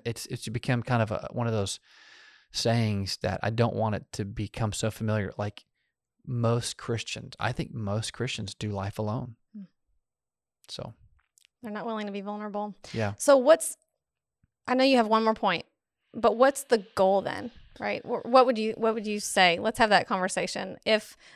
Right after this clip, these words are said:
Speaker 2: the goal is not to tie it up in a little bow, what is the goal? <sighs> I don't wanna say what is the purpose, but
Speaker 1: Yeah.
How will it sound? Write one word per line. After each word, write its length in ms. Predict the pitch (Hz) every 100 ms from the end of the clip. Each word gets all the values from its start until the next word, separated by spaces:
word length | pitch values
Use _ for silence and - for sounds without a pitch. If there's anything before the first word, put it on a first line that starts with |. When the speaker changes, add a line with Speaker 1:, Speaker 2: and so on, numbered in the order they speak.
| -
Speaker 2:
the 80 |
goal 220 | 208 254 269
is 140 | 240
not 220 | 226 226
to 80 | 233
tie 220 | - 214
it 60 | 202
up 160 | 196 - _ -
in 120 | 208
a 60 |
little 140 | 208 220
bow, 240 | 202 175 - - - - _ _
what 200 | 214 240
is 180 | 285 233
the 80 | 214
goal? 560 | 196 196 208 196 196 _ _ _ _ _ _ _ _ _ _ -
<sighs> 280 | - - 247
I 60 |
don't 100 | 247
wanna 160 | 240 220
say 140 | 233
what 180 | 208 214
is 120 | 214
the 100 | 196
purpose, 460 | - 180 - 190 -
but 240 | 240 233
Speaker 1:
Yeah. 220 | 131 110